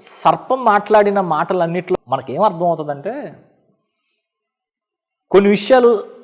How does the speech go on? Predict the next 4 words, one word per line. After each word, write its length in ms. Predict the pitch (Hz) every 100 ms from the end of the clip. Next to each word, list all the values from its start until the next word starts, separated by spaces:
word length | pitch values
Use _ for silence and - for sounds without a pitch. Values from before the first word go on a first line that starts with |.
| _ _ _ _ _ _ _
సాతాను 400 | - 156 175 214
తెలియపరుస్తున్నాడు, 920 | 170 185 196 175 - 160 135 120 196 - _ _ _ _ _ _ _ _ _ _ _ _ -
కొన్ని 200 | 147 151
విషయాలు 680 | 147 185 156 135 160 -